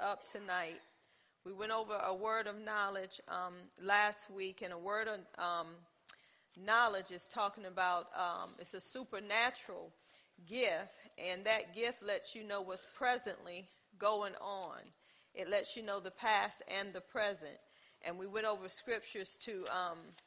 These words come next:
verify the word of knowledge. Now, we know that it's not human knowledge that, um, that is being used. It comes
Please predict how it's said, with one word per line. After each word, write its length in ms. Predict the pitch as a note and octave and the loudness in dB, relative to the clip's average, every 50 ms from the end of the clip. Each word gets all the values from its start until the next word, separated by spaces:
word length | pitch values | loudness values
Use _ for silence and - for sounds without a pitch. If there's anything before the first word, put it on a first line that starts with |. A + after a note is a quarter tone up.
| _ - - - | _ -20 -20 -20
verify 840 | F#3+ F#3+ G#3+ A3+ A3 G#3+ G3+ G3+ - - F#3+ F3+ E3+ D#3+ D#3 E3 F3+ - - - _ - - _ _ _ _ | -4 0 4 4 6 6 4 2 0 -2 0 2 2 2 2 -2 -4 -8 -14 -20 _ -20 -20 _ _ _ _
the 100 | G3 G3 | -6 -4
word 320 | G3 G3+ G#3 G3+ G3+ F#3+ | 0 2 4 4 4 2
of 140 | G3 F3 F3 | 0 -4 -4
knowledge. 680 | F#3+ F#3 F#3 F#3 F3+ E3 D3+ D3 - - - - - - - | 0 4 4 6 6 4 2 -4 -8 -12 -14 -16 -16 -8 -4
Now, 140 | F3 E3 F3+ | -2 0 0
we 140 | F#3 G3+ G3+ | -2 -4 0
know 200 | G#3 A3 A#3 A3+ | 2 2 2 4
that 160 | A3 A3 G#3 | 2 0 0
it's 180 | G3+ G3+ - | 0 -4 -4
not 260 | A3+ G#3 G3 G3 - G3+ | 0 2 2 2 0 -2
human 460 | - B3+ B3+ A#3 A3+ A3+ G3 F3+ F3 | -6 -4 -4 -4 -4 -4 -6 -6 -4
knowledge 560 | E3 E3 D#3+ D3+ D3 D#3 E3 E3 - - - | -2 0 0 0 -2 -4 -8 -12 -14 -16 -10
that, 340 | - E3+ D#3 D#3 - - - - _ - - - - _ _ _ | -6 -4 -2 -2 -4 -6 -8 -14 _ -20 -20 -20 -20 _ _ _
um, 520 | - D#3+ D#3+ D#3+ D3+ D#3 D#3+ - - - _ _ _ _ _ _ _ _ _ _ _ - - _ _ - | -4 -2 -2 -2 -4 -8 -10 -16 -20 -20 _ _ _ _ _ _ _ _ _ _ _ -20 -20 _ _ -2
that 300 | G3 F#3+ F#3 - - - | 0 2 2 2 -2 -6
is 160 | - F3+ - F3 | -10 -12 -10 -8
being 380 | E3+ G#3+ G#3+ G#3 G3+ G3 F#3+ | -6 -4 -2 -2 -2 -4 -6
used. 440 | G3 G#3+ A3 G#3 F#3+ F#3 F3 F3 F#3 | -8 -6 -4 -4 -4 -4 -8 -6 -6
It 180 | F3+ F3 - - | -6 -6 -6 -6
comes 480 | - A#3+ G#3 F#3+ F#3+ G3 - - - | -4 -2 -2 -2 -4 -6 -12 -12 -14